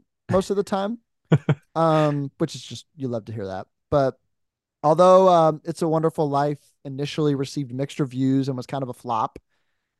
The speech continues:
Speaker 1: unsuccessful at the box office, it became this Christmas classic after its copyright expired in nineteen seventy-four. And there was lack of renewal, it entered the public domain,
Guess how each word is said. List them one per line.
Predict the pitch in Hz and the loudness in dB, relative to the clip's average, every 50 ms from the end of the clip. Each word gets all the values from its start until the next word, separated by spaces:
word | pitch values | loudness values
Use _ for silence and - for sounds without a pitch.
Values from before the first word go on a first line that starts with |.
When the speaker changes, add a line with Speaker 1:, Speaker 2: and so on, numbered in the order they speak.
| _ | _
Speaker 1:
unsuccessful | 151 160 156 - 151 - 156 143 - 156 | -2 -2 -2 -2 -2 -2 -4 -2 -2 -4
at | 147 - | -4 -4
the | 131 | -4
box | 107 123 120 123 - - 156 | -4 -2 -2 -2 -4 -4 -4
office, | 143 143 - - 175 175 170 - - - - - | -4 -4 -4 -4 -4 -6 -6 -8 -14 -20 -10 -10
it | 147 - | -8 -6
became | - 147 - - 175 160 165 170 | -6 -8 -6 -4 -2 -2 -2 0
this | 175 170 151 - - - _ _ | 0 -2 -4 -4 -12 -20 _ _
Christmas | - - 170 175 - - 220 - | -6 -4 -4 -4 -4 -6 -8 -8
classic | - - 165 160 160 156 - - - 127 120 - _ _ | -8 -2 0 2 2 2 0 -2 -4 -8 -10 -10 _ _
after | 127 131 131 - - 165 143 | -4 -4 -4 -2 -2 -2 -2
its | 131 - - - | -2 -4 -10 -16
copyright | - - 160 185 196 - 190 160 147 135 123 117 | -4 0 2 2 2 2 2 2 2 0 -2 -6
expired | 123 - - - - 117 98 98 98 101 104 104 123 - _ _ _ _ _ _ _ _ _ _ _ | -12 -18 -18 -12 -10 -8 -8 -8 -8 -10 -12 -12 -14 -20 _ _ _ _ _ _ _ _ _ _ _
in | - 131 135 127 | -10 -8 -6 -4
nineteen | 135 143 147 - - - 180 170 165 | -6 -6 -6 -10 -10 -6 -6 -4 -4
seventy-four. | - - - 160 151 143 156 156 151 147 - _ - 147 160 135 110 - - _ _ _ _ _ _ _ _ _ _ _ _ _ _ _ _ | -6 -6 -6 -4 -4 -2 -2 -4 -4 -6 -8 _ -6 -6 -6 -6 -8 -10 -14 _ _ _ _ _ _ _ _ _ _ _ _ _ _ _ _
And | 147 143 139 139 135 135 131 131 | -8 -6 -4 -4 -4 -4 -4 -2
there | 139 139 | -2 -2
was | 135 131 123 - _ _ _ _ | -2 -2 -4 -8 _ _ _ _
lack | - 131 127 135 151 - | -8 -6 -4 -4 -4 -4
of | 160 127 | -6 -4
renewal, | 127 135 139 151 165 175 185 190 190 190 175 | -4 -4 0 2 4 4 4 4 4 2 2
it | 147 | 0
entered | 151 - 170 135 | -2 -4 -6 -6
the | 135 - | -6 -6
public | - 156 147 131 156 147 | -4 -4 -2 -2 -2 -2
domain, | - 156 139 127 127 135 151 170 180 185 190 214 | 0 -2 -2 -2 -2 -4 -4 -2 -2 -4 -4 -6